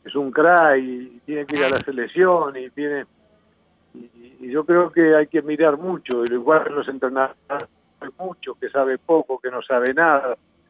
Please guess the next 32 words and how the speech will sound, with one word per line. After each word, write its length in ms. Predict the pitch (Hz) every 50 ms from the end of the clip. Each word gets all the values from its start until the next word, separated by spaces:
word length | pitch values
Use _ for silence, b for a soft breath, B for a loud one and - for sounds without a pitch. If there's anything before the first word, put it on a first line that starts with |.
| _ _ _ _ _ _ _ _ - -
y 60 | _ _
casi 280 | - 127 110 - 135
nunca 280 | 135 165 185 190 - 165
hablamos 420 | 151 156 156 160 156 156 156 147
de 80 | 147 131
la 120 | 131 131
clase 340 | 131 135 147 135 - 147 143
de 80 | 131 127
persona 480 | - 131 120 - - 143 131 135 127
que 360 | - - 139 156 175 180 160
es, 80 | 117 - _ _
cuáles, 380 | 127 123 131 139 135 127 110 -
cuáles 260 | - 135 131 135 123 -
son 240 | - 143 143 147
los 320 | 139 123 120 - - _ _ _ _ _ _ _ _ _ _ _ _ _ _ _ _ -
argumentos 540 | 110 110 117 123 139 147 139 - 139 -
personales 640 | - - 120 - - 127 123 139 160 160 143 123 -
como 220 | - 120 117 123 107
ser 160 | 123 135 131 131
humano 320 | 127 139 143 151 143 127
que 120 | 107 117
se 140 | - - 117
tiene 360 | - - 147 160 160 143 135
para 220 | - - 120 113 107
estar 220 | - _ 131 127
al 120 | 123 120 -
frente 340 | - 127 135 127 - -
de 140 | 120 113 117
una, 320 | 117 117 113 110 107 98 92 _ _ _ _ _ _ _ _ _ _ _ _ _ _ _ _ _ _ _ _ _ _ _ _ _ _ _ _ _
de, 120 | 104 101 107 113 120 117 107
de 140 | 107 113
una 440 | 113 123 127 123 120 117 113 110 110